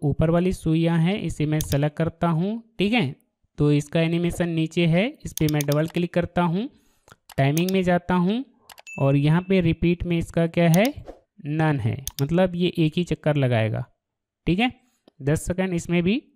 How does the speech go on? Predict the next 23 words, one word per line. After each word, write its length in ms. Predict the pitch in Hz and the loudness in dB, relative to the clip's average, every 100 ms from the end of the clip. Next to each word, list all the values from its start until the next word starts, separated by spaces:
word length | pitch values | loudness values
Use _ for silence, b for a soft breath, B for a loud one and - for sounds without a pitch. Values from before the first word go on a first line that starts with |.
| - | -6
डिले 260 | 135 156 160 | 0 2 4
रहेगा, 400 | 160 147 180 277 - | 4 4 2 -2 -4
but 240 | 160 165 | -6 -4
ये 180 | 165 175 | -4 -2
एक 180 | 151 147 | 0 -2
ही 60 | 170 | -2
चक्कर 260 | 151 156 139 | -2 -2 0
लगाएगा। 380 | 117 110 107 - - _ b b b b b _ - | 0 -2 -4 -8 -14 _ b b b b b _ -4
लेकिन 280 | 165 208 - | -2 -2 -4
ऊपर 320 | 165 156 185 190 | -4 0 2 2
वाला 220 | 190 185 | 2 2
जो 140 | 180 185 - _ _ - | 2 0 -2 _ _ -4
ये 200 | 160 165 | 0 2
हमारा 360 | 156 156 156 156 147 - _ - | 2 2 2 2 0 -2 _ -2
एनिमेशन 520 | 147 156 165 185 185 | 0 2 0 0 0
है 80 | 190 | 0
इस 80 | - | 0
पर 120 | 160 | 0
मैं 180 | 147 139 | 0 0
डबल 220 | 139 160 | 0 0
क्लिक 240 | 165 180 - | 0 -2 -2
करता 300 | 170 - 180 | -4 -2 -2
हूँ, 280 | 170 220 | 0 -4